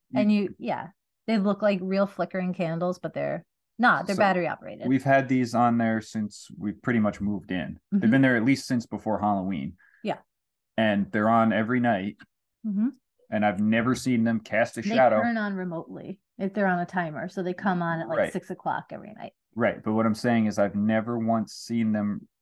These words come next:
Speaker 1: cast a shadow on the ceiling.
Speaker 2: Never.
Speaker 1: And, like, there was just, it looked like angel wings
Speaker 2: Uh-huh.
Speaker 1: on the ceiling.
Speaker 2: But we don't know if it was from that.
Speaker 1: That's the only light source that could have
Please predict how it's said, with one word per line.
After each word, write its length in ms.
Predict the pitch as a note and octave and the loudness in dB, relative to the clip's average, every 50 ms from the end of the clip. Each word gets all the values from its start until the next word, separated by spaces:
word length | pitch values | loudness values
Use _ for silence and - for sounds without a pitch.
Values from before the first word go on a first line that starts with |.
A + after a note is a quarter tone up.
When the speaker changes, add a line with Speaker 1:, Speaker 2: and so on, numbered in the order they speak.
| _ _ | _ _
Speaker 1:
cast 320 | - A2+ G#2+ G#2+ - - F#2+ | 0 2 2 2 2 -2 -10
a 40 | |
shadow 640 | G2 - - A2+ A2 G#2 G2+ G2 F#2+ F2+ F#2 F#2 - _ _ _ - | -12 -10 -4 0 2 4 4 2 0 -2 -4 -8 -12 _ _ _ -8
on 220 | G2 G2 F#2+ F#2 | -6 -4 -4 -4
the 60 | F2 | -6
ceiling. 320 | F#2+ - - B2 A2+ D3 G#3 | -6 -2 0 2 4 4 4
Speaker 2:
Never. 440 | G#3 G3 F#3+ E3 E3 D3+ D3+ D#3 - _ _ _ _ _ _ _ _ _ _ _ _ - | 4 4 2 0 0 -2 -4 -6 -12 _ _ _ _ _ _ _ _ _ _ _ _ -4
Speaker 1:
And, 420 | G#2+ G#2+ G#2 G2+ G2 G2 F#2 F#2+ - _ _ _ _ - | -2 0 0 0 0 -2 -4 -6 -10 _ _ _ _ -4
like, 460 | G2+ G#2+ G#2 G2+ G2 F#2+ F#2 - - _ _ _ _ _ _ _ _ _ _ _ _ _ _ - | 0 2 2 2 2 0 -4 -8 -14 _ _ _ _ _ _ _ _ _ _ _ _ _ _ -10
there 200 | - A2 A2 G#2+ | -4 -2 -2 0
was 200 | G#2 G#2 G2 - | 0 -2 -2 -4
just, 340 | - A2 G#2 - - - - _ _ _ _ _ _ _ _ _ _ _ _ _ _ | -4 -6 -6 -6 -8 -20 -20 _ _ _ _ _ _ _ _ _ _ _ _ _ _
it 100 | - B2 G#2+ | -4 -2 0
looked 140 | C#3 B2 C#3 | 0 2 2
like 120 | C3+ B2 | 2 4
angel 280 | C3+ C#3+ C#3+ B2+ A#2+ G#2 | 4 4 4 4 2 0
wings 380 | E2+ B1 G1+ - - - - _ _ _ | -2 -4 -8 -12 -14 -18 -20 _ _ _
Speaker 2:
Uh-huh. 240 | - G#3 F#3 F#3+ A3+ A3+ - - | -8 -6 -4 -4 -4 -4 -4 0
Speaker 1:
on 200 | - A2+ A#2 A#2 | 2 2 2 2
the 40 | A2+ | 2
ceiling. 420 | - - B2+ A2 F2+ C2+ - - - _ _ _ - | 0 0 -2 0 -2 -4 -6 -12 -18 _ _ _ -8
Speaker 2:
But 80 | A3 A3 | -4 -2
we 120 | G3 A3 | 0 2
don't 140 | G#3 G#3 F#3+ | 2 2 2
know 160 | F#3 F3+ F3 | 2 0 0
if 80 | F3 F3 | -2 -8
it 120 | E3 - - | -12 -10 -10
was 160 | F#3 F#3 - | -12 -12 -10
from 220 | - - C#3 C#3+ | -8 -8 -8 -6
that. 300 | C#3 C3 C3 E3+ G3 - - _ _ _ _ _ _ - G#2+ - _ - | -6 -6 -6 -6 -6 -8 -10 _ _ _ _ _ _ -14 -14 -12 _ -2
Speaker 1:
That's 180 | C#3+ C3 - - | -2 -2 0 0
the 120 | C#3 C3+ | 0 0
only 340 | - C3+ C3+ C#3+ D3 C#3+ C3 | 2 4 4 4 6 4 4
light 260 | A#2+ A#2+ A#2+ G#2+ - | 4 4 2 2 0
source 320 | - - G2+ E2+ E2+ - | -6 -8 -8 -8 -8 -10
that 160 | - F#2+ - - | -10 -10 -8 -4
could 140 | - A2 | -4 -2
have 140 | G#2 G2 F2+ | -2 -2 -4